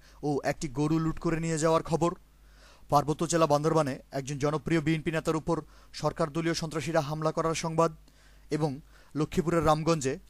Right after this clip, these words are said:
আওয়ামী লীগ ক্যাডাররা একজন যুবদল নেতাকে অপহরণ করে নিয়ে যাওয়ার এগারো দিন পরেও পুলিশ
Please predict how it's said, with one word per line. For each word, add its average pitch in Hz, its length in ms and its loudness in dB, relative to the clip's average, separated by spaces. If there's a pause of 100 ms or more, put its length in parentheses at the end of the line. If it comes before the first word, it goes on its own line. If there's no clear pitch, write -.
(120)
আওয়ামী 151 220 0
লীগ 160 140 -2
ক্যাডাররা 160 320 4 (160)
একজন 147 240 -4
যুবদল 151 380 0
নেতাকে 160 280 -2 (100)
অপহরণ 160 420 2
করে 165 200 -2
নিয়ে 160 200 0
যাওয়ার 160 200 4 (260)
এগারো 156 280 2
দিন 170 120 -2 (100)
পরেও 147 220 4 (480)
পুলিশ 160 240 0